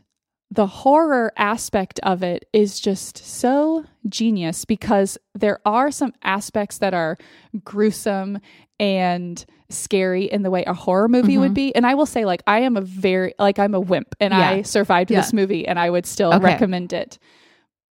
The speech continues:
Speaker 2: The
Speaker 1: But
Speaker 2: good outweighs the
Speaker 1: Yes. But then the undercurrents, what is so terrifying about it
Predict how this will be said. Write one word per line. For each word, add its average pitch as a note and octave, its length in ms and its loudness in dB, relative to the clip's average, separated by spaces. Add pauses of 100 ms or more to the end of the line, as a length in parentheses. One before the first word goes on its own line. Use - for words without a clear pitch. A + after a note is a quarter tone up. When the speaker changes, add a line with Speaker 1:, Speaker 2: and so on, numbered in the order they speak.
Speaker 2:
The G3 80 2
Speaker 1:
But G#3 80 6
Speaker 2:
good F#3 180 6
outweighs D#3 560 0
the D3 260 0
Speaker 1:
Yes. - 460 2 (160)
But G#3+ 200 4
then A3 300 4
the G3+ 220 0
undercurrents, A#3+ 840 -2
what G3+ 340 0 (420)
is G#3 320 0 (200)
so A3 280 2
terrifying C#4 680 0
about C#4 320 0
it D4 140 0